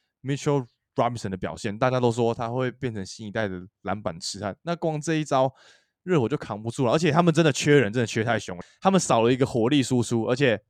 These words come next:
我个人会觉得 Jimmy Butler 他会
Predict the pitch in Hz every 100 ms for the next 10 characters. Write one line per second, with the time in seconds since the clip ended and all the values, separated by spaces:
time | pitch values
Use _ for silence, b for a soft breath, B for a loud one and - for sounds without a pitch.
0 | _ 110 107 107 156 113 123 120 98 95
1 | 90 - _ _ - 123 113 113 113 107
2 | 92 - _ _ - 117 123 123 107